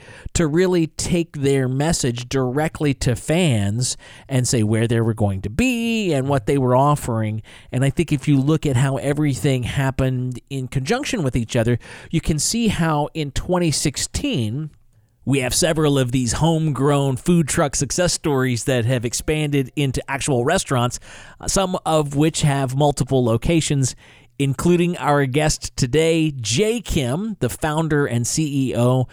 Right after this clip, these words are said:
of Korean food operator Cilantro. And in addition to the success of Cilantro, Jay's profile is even higher now with his recent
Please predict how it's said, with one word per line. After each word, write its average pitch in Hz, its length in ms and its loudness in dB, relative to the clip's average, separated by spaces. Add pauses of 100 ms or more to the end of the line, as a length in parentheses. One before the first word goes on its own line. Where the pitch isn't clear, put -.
(340)
of - 280 -2
Korean 156 680 2
food 160 420 2
operator 135 880 0
Cilantro. 196 1000 -4 (540)
And 143 160 0
in 135 120 0
addition 139 440 0
to 143 180 2
the 123 120 0
success 147 560 0
of 123 160 0
Cilantro, 113 680 2
Jay's 135 240 2
profile 135 600 2
is 120 140 0
even 131 220 0
higher 135 440 0
now 135 240 2
with 123 140 2
his 117 180 -2
recent 139 600 0